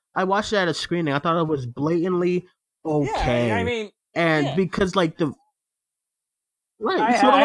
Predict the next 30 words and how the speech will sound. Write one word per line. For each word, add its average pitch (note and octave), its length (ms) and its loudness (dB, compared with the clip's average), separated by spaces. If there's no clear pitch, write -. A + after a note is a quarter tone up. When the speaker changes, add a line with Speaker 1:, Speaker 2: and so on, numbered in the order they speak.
Speaker 2:
have A#3 140 4
the A3+ 100 4
Speaker 1:
so - 100 0
do - 100 6
I. G3+ 140 6
Speaker 2:
Blu-ray, C#3+ 260 0
like, D#3+ 220 4
Speaker 1:
Like, D3+ 80 0
Speaker 2:
I'm E3+ 80 4
not, F#3+ 120 6
Speaker 1:
I G#3+ 100 6
Speaker 2:
like, E3+ 260 2
Speaker 1:
wanted F3+ 300 0
Speaker 2:
right. D#3 280 2
Speaker 1:
more D#3+ 180 2
of B2 240 -4
that, C#3+ 300 0
like, C3 460 -2
Speaker 2:
Yeah. D#3 280 0
Speaker 1:
whimsical, D#3 1400 0
like, C3 280 0
they F#3 140 2
were G3+ 100 2
in G3+ 140 2
America. G3 680 0
I G3 280 2
didn't B3+ 160 0
like C4 220 0
that. A3 540 2
I - 60 -6